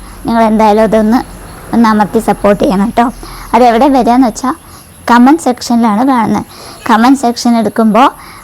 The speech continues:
അതിനെ ഒന്നിങ്ങനെ, ഒന്നിങ്ങനെ സ്ക്രോൾ ചെയ്ത് നോക്കിയാൽ മതി. അപ്പോൾ അതിൻ്റെ റൈറ്റ് സൈഡിൽ, അതായത് ഇങ്ങനെ സ്ക്രോൾ ചെയ്യുമ്പോൾ ആ റൈറ്റ് സൈഡിലായിട്ട് ഹൈപ്പ് എന്നൊരു ഓപ്ഷൻ കാണാം. ഞാൻ വേറൊരു ചാനലിൽ അങ്ങനെ കണ്ടു, അതാണ് ഞാൻ നിങ്ങളോട് പറയുന്നത്.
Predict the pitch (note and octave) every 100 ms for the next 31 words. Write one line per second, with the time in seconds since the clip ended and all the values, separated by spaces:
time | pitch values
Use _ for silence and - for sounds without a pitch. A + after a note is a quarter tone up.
0 | - A3+ A#3 A#3 A3+ C#4+ B3 A3 B3+ E4
1 | _ - - - - - G4+ A4+ C#4+ A3+
2 | A3+ G#3 G#3+ G#3 G3 G#3+ G#3 - G#3+ G#3+
3 | G#3+ - - - - - - - - -
4 | - - - - A#3+ A3 A3 A3 G#3 G3+
5 | G3 G3 F#3+ - G3 G3 G3 - - B3
6 | A#3 A#3 - A3 A3 A3 G#3+ G#3+ - G#3+
7 | G#3 G#3 - G3+ G3 G#3 - G3+ - E4
8 | - - - - - B3+ B3 A#3+ - -
9 | A3+ G#3 G3+ F#3+ - B3 B3 G#3 G3 -
10 | - - - A3+ A3 A3+ A3 A3 G3+ G3+
11 | G#3+ G#3 A3 A3+ A3 C4 C4+ - - -
12 | - - - G#3+ G3+ G#3 A3+ G#3 G3 G#3
13 | G3+ G#3 B3+ A3 G3+